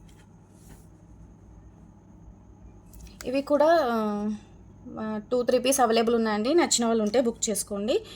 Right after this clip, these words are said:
ఇది ప్రీవియస్ వీడియోలో, ఆ, ఉంటుంది, ఒకసారి చెక్ చేసుకొని బుక్ చేసుకోండి. ఇవి బ్లాక్ బీడ్స్ అండి, బ్లాక్ బీడ్స్ అనమాట. ఇది ఇంతకుముందు కూడా స్టాక్ తెప్పించాము, మళ్ళీ అయిపోయింది. మళ్ళీ సింగిల్ లైన్ అయితే మిగిలిపోయిందనమాట.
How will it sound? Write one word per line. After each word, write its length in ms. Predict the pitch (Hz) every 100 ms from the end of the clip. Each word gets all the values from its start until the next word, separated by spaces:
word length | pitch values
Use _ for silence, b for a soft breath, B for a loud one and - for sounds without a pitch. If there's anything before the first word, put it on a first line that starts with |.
| B -
ఇది 100 | 269
ప్రీవియస్ 500 | 262 262 254 269 247
వీడియోలో, 400 | 226 208 208 262 302
ఆ, 180 | 269 220 208 196 202 -
ఉంటుంది, 420 | 233 226 233 226 311
ఒకసారి 300 | - 247 254
చెక్ 200 | 226 -
చేసుకొని 500 | 220 214 - 220 359 -
బుక్ 260 | 220 220 165
చేసుకోండి. 420 | 147 - - - - - - - - - - - - - B B B 254
ఇవి 120 | 302
బ్లాక్ 340 | 262 262 311
బీడ్స్ 400 | 277 269 277 -
అండి, 280 | 202 202 311
బ్లాక్ 280 | 302 247 262
బీడ్స్ 340 | 269 247 -
అనమాట. 300 | 214 202 190 233 302 381 381 -
ఇది 160 | 254
ఇంతకుముందు 580 | 269 285 269 285 285 285
కూడా 180 | 285 277
స్టాక్ 360 | 285 269 247 262
తెప్పించాము, 580 | 269 285 277 285 262
మళ్ళీ 280 | 285 233 262
అయిపోయింది. 460 | 262 240 247 240 262
మళ్ళీ 240 | 285 247
సింగిల్ 320 | 285 285 269
లైన్ 180 | 277 262
అయితే 220 | 240 233
మిగిలిపోయిందనమాట. 1080 | 320 254 247 233 226 220 202 196 190 240 339